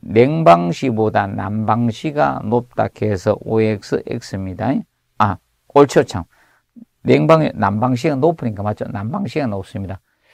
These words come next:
자, 난방시가 왜 높은가 하면 성적 계수가. 자, 쉽게 그죠? 응축기에서, 여기에서 버려지는 열을 갖다가, 맞죠? 열을,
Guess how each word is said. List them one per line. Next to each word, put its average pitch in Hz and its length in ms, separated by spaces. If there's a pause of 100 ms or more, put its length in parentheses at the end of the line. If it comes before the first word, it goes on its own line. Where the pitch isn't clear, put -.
(180)
자, 160 260
난방시가 151 880
왜 156 360
높은가 156 580
하면 104 160
성적 104 360
계수가. 95 680
자, - 280
쉽게 - 380
그죠? 117 380 (560)
응축기에서, 156 1080 (200)
여기에서 107 540 (100)
버려지는 113 680
열을 117 300
갖다가, 104 640 (600)
맞죠? 120 260 (440)
열을, 123 380